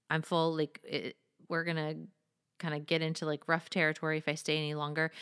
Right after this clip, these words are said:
you have an out. You can go back to your hotel or your Airbnb or your friend's house or, like, wh-, wherever you're staying. But, like, the place that is the safe haven, so you take care of you.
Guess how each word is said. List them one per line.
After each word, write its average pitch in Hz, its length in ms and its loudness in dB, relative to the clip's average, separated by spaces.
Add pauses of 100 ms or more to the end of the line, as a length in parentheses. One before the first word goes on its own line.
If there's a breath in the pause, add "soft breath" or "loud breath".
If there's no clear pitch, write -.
(300 loud breath)
you 202 220 6
have 247 180 6
an 220 220 6
out. 311 360 4
You 196 180 2
can 214 220 6
go 226 240 6
back 226 380 4
to 240 100 0
your 214 200 2
hotel 220 460 4
or 175 60 2
your 180 220 0
Airbnb 202 680 2
or 156 80 0
your 165 140 0
friend's 214 400 8
house 156 300 2
or, 151 100 0
like, 160 200 0
wh-, 170 460 -4
wherever 262 380 4
you're 294 200 2
staying. 196 500 0 (880 soft breath)
But, 190 80 2
like, 185 220 2
the 180 100 6
place 196 360 2
that 180 140 0
is 175 140 0
the 165 100 -6
safe 170 280 -2
haven, 190 280 2
so 170 140 -6
you 175 240 0
take - 240 0
care 170 260 -4
of 151 140 -6
you. 202 340 4